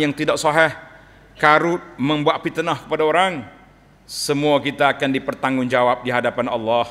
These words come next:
Azza wa Jalla. Allahu Akbar. Gunakanlah harta anggota kita sekarang ini untuk mengambil yang hak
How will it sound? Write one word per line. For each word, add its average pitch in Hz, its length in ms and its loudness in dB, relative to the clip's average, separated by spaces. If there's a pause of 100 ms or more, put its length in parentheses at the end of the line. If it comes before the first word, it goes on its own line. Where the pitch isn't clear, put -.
Azza 113 240 -6
wa 101 80 -2
Jalla. 90 320 -8 (1120)
Allahu 123 480 2
Akbar. 117 400 -2 (880)
Gunakanlah 180 560 4
harta 147 520 0 (320)
anggota 170 480 0
kita 131 240 -6
sekarang 139 320 0
ini 135 320 -4 (560)
untuk 220 320 2
mengambil 170 480 0
yang 156 160 0
hak 156 280 0